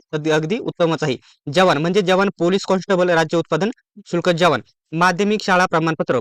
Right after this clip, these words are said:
फक्त आणि फक्त या ठिकाणी दहावी पास जर असाल तरी देखील तुम्ही हा फॉर्म भरू शकत आहात. येथे टायपिंग वगैरे कोणत्याही प्रकारची अट नाही, फक्त आणि फक्त दहावी पासवरती तुम्ही फॉर्म भरू शकत आहात, लक्षात घ्या. त्याच्यानंतर दुसरं पद आहे जवान आणि वाहन चालक, राज्य उत्पादन शुल्क, जे चालक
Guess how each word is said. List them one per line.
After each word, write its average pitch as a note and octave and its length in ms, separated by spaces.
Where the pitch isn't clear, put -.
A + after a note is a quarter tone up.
फक्त F#3 240
आणि G3 260
फक्त G3+ 160
या F#3 100
ठिकाणी F3+ 260
दहावी D#3+ 360
पास F3+ 220
जर F3 140
असाल F3 360
तरी E3+ 120
देखील E3 280
तुम्ही F3 160
हा E3+ 200
फॉर्म D#3+ 160
भरू D#3 140
शकत D#3+ 260
आहात. F#3 240
येथे D#3 240
टायपिंग F3+ 400
वगैरे F3 240
कोणत्याही E3+ 320
प्रकारची E3 460
अट E3 200
नाही, D#3 240
फक्त - 180
आणि F#3 220
फक्त - 180
दहावी E3 200
पासवरती D#3+ 420
तुम्ही D#3+ 220
फॉर्म D#3 180
भरू D3 120
शकत E3 240
आहात, D#3 220
लक्षात D3+ 220
घ्या. F3 160
त्याच्यानंतर G#3+ 840
दुसरं F#3+ 320
पद G#3 160
आहे G#3 200
जवान F#3+ 360
आणि F#3 220
वाहन F3+ 280
चालक, E3+ 280
राज्य E3 240
उत्पादन F3 300
शुल्क, F#3 220
जे D3 240
चालक F3+ 260